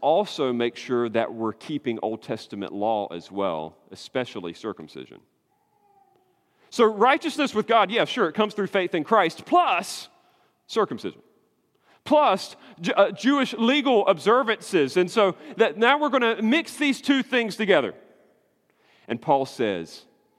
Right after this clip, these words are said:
"That's damnable. This is dangerous." So you see why he confronted Peter? He's telling this story. He said, "Look, Peter, and Galatians listening in on this confrontation, you don't mix law and grace."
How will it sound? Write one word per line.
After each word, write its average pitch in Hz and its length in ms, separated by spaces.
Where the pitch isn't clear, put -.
"That's - 240
damnable. 92 760
This 110 180
is 101 160
dangerous." - 840
So 202 140
you 185 100
see 233 220
why 185 220
he 202 120
confronted 185 480
Peter? 190 240
He's 131 120
telling 185 300
this 143 120
story. 165 320
He 123 40
said, 113 240
"Look, 135 220
Peter, 117 400
and 101 140
Galatians 113 540
listening 127 380
in 123 180
on 117 80
this 110 140
confrontation, 117 960
you 110 120
don't 139 220
mix 160 300
law 113 180
and 107 100
grace." 104 600